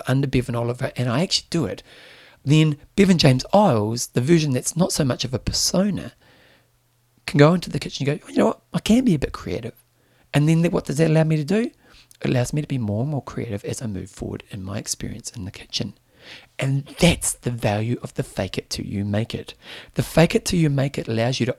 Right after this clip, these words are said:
open up to actions that maybe you wouldn't have done, but you would never have built confidence in those areas because you were never willing to take those actions. And using a persona to fake it till you make it, you open yourself up to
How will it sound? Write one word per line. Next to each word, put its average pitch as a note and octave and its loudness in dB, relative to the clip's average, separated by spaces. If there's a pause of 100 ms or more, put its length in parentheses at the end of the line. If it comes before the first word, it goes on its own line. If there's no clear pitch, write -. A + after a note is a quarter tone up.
open D#3+ 0
up - -6
to - -6 (180)
actions C#3 0 (560)
that C#3+ 4
maybe C#3+ 6
you F3 4
wouldn't C#3 0
have - -6
done, A#2 -2 (300)
but D#3+ 2
you D3+ 8
would C#3+ 10
never D3+ 6
have B2 6
built C#3 2
confidence - 0
in A#2+ 0
those A2+ 2
areas F#3+ 4
because - -2
you A2+ 2
were A2 2
never A2+ 0
willing A2 -4
to - -16
take - -10
those G2 -10
actions. - -6 (680)
And D3 6 (160)
using F#3 8
a F3+ 2
persona D3+ 4
to - -6
fake - 2
it - -4
till C#3 -2
you B2 -2
make D3 -2
it, - -6 (360)
you - 8
open G3 6
yourself - 2
up - 0
to A#2+ 2